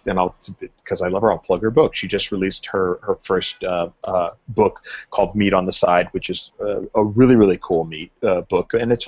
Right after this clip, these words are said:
all about, you know, her shtick, what she does. And she's not a professional chef. Uh, she is a actress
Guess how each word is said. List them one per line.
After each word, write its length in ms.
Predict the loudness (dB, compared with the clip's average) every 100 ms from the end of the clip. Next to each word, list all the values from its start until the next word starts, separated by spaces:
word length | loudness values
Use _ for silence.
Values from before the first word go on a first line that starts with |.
| 2
all 300 | 4 6 6
about, 320 | 4 0 0 -6 _ -20 -20 _ _ _
you 100 | -4
know, 180 | -4 -4 _ -8
her 580 | -2 0 -2 -6 -10 -10 -10
shtick, 400 | -4 -2 -2 -2
what 180 | -2
she 220 | -2 -6 -4
does. 460 | -2 -4 -8 -14 _ _ _ _ -6
And 240 | -4 -6 -10
she's 340 | -10 -10 -6
not 240 | 0 0
a 60 | 0
professional 480 | -4 -8 -8 -6 -6
chef. 340 | -4 -4 -6 _ _ _ _ _ -2
Uh, 240 | 0 0
she 220 | -4 -6 -6
is 160 | -4
a 240 | -6 -6 -6 -4
actress 640 | -4 -4 -12 -12 -12